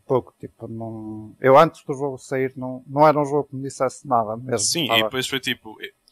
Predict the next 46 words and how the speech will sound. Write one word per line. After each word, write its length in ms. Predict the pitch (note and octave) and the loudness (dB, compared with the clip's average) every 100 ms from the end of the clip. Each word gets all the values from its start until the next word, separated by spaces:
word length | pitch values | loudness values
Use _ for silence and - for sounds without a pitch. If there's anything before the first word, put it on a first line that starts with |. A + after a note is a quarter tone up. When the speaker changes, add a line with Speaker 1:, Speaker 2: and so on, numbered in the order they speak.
| - _ _ - | -20 _ _ -6
Speaker 2:
já 220 | G#2+ A2+ | 0 2
agora 180 | A2+ A2+ | 2 0
aqui 140 | - | -2
a 60 | F#2 | -6
saltar 280 | - A2+ A2+ | -4 -2 -2
um 60 | |
bocado, 260 | G#2+ A#2+ A2+ | -2 -4 -4
mas 140 | A#2 | -6
foi 100 | - | -8
tipo, 200 | A#2+ A#2 | -12 -8
imediatamente 520 | A#2+ B2 B2+ - C3+ B2+ | -6 0 0 0 -4 -4
depois 220 | - B2 | -6 -6
do 80 | B2 | -4
jogo 240 | B2+ B2+ | -6 -4
sair, 400 | - B2 A#2+ B2 - - | -2 -2 -2 -4 -10 -18
só 160 | - B2 | -6 -4
se 160 | - | -4
via 180 | B2 A2+ | -6 -2
o 40 | A#2 | 0
Obaka 480 | A#2 A#2+ A#2+ - | 0 0 0 -2
e 100 | A#2+ | -6
o 40 | A#2+ | -6
Kichaka 480 | - - B2 A#2 A#2+ | -6 -4 -4 -2 -4
em 60 | B2 | -2
sessões 320 | - B2 A#2+ | -2 -2 -2
de 120 | - | -4
treino. 380 | - B2 G#2+ G#2 _ _ _ _ _ | -2 -2 -2 -8 _ _ _ _ _
Speaker 1:
Sim, 340 | - - B2 A#2 | -12 0 0 0
Speaker 2:
Passou 300 | A2+ - A#2+ | -4 -4 -4
Speaker 1:
sim, 40 | A#2 | -4
Speaker 2:
do 60 | |
Speaker 1:
sim. 80 | G#2+ | -2
Speaker 2:
zero 520 | A#2 A#2 A#2+ A#2+ A#2 _ _ _ - | 0 0 -2 -8 -18 _ _ _ -10
para 160 | G#2+ | -6
o 40 | G#2+ | -4
cem, 420 | - B2 A2 G#2 | -2 0 -2 -4
de 100 | G#2 _ - | -12 _ -14
repente. 160 | A2 | -6
Speaker 1:
Sim, 240 | G#2+ B2+ A2 | -2 -2 -4
sim. 260 | - A#2 G#2 _ _ _ _ _ _ _ _ _ _ | -10 -12 -12 _ _ _ _ _ _ _ _ _ _
Mas 160 | - D3 | -2 0
pronto, 240 | - C3 | 0 -2
voltando 380 | D3+ C#3+ D#3 D3 | 0 2 4 4
aqui 240 | C#3+ - C#3+ | 0 0 2
a, 180 | C3+ C#3 | 4 2
a, 600 | - C3 B2+ B2 A#2+ B2 | 2 2 4 0 -2 -8